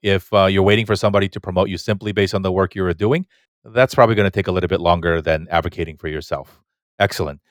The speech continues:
And now let's take everything that you've done. Um, you are in the consulting space, you're in the career coaching space, uh, you've talked to hundreds of people, um, in person and virtually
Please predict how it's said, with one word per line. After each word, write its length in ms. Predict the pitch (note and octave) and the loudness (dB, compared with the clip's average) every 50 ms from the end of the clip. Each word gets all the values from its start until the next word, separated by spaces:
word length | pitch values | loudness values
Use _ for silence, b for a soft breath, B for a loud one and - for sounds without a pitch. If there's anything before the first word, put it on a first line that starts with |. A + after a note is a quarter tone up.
| _ _ - | _ _ -2
And 80 | A#2+ | 4
now 100 | B2 B2 | 6 6
let's 180 | A#2+ B2+ B2+ - | 6 6 4 2
take 160 | - F#3+ G3 | 0 -2 -2
everything 300 | G#3+ F#3+ F3 F3 F3 E3 D3 | -2 -2 -2 -2 -4 0 0
that 140 | C#3+ B2+ | 0 2
you've 140 | B2 A#2 A2 | 0 0 -2
done. 340 | G#2 E2+ D2 D2 D2 D2 D#2+ _ - | 0 -2 -2 -2 -4 -12 -16 _ -6
Um, 320 | F2+ F2 F2 E2+ E2+ - _ _ _ | -4 -4 -4 -6 -8 -16 _ _ _
you 160 | - G2+ F#2+ | -2 0 2
are 80 | F2+ - | 2 2
in 160 | - C3 C#3+ | 2 -2 -2
the 80 | D3 | -4
consulting 400 | C3 C3 A2+ - A#2 G#2 - A2+ | -6 -6 -4 -4 -4 -4 -4 -8
space, 400 | G#2 - - G#2 G2 F#2+ F2+ - | -12 -6 -4 -2 -2 -2 -4 -8
you're 80 | - - | -14 -14
in 100 | - G2 | -12 -10
the 80 | G2 F#2+ | -10 -10
career 220 | - F#2 E2 D#2+ | -8 -8 -10 -6
coaching 340 | - - A#2 G#2+ - A#2+ G#2+ | -2 0 -2 -2 -2 -6 -12
space, 360 | - - A2 G2+ G2 - - _ _ _ _ _ _ _ _ | -6 -4 -2 -2 -2 -4 -8 _ _ _ _ _ _ _ _
uh, 160 | E2 D#2+ D#2 D#2 - | -16 -14 -14 -12 -10
you've 360 | F#2+ F#2 F2+ F2 E2 E2+ _ _ _ _ _ _ - | -6 -6 -6 -6 -6 -12 _ _ _ _ _ _ 0
talked 260 | - G#2 G#2 - - | 2 2 2 0 -2
to 140 | - G#2 - | -8 -8 -2
hundreds 420 | - G#2+ A#2+ B2+ A#2+ A#2 A2 - | 0 2 2 2 2 -2 -2 -4
of 260 | - - F2 F2 D#2+ _ | -8 -8 -8 -8 -8 _
people, 460 | - G#2+ G2+ F#2+ G#2+ G#2 G2+ G#2 - _ _ _ _ _ _ | -10 -10 -6 -2 0 0 0 -2 -4 _ _ _ _ _ _
um, 400 | - E2+ D#2+ D#2+ D#2 D#2 D#2+ F2 _ | -6 -4 -4 -4 -6 -8 -12 -8 _
in 140 | - A2 A2 | -2 -2 0
person 320 | G2+ A#2+ A2 G2 - A2+ G#2 | 2 2 2 2 2 -2 -4
and 120 | G2+ F#2+ | -2 0
virtually 520 | F#2+ F#2+ F#2 - - G2 F#2+ F#2+ F#2 F#2+ | 0 0 0 -2 -4 -4 -4 -4 -4 -6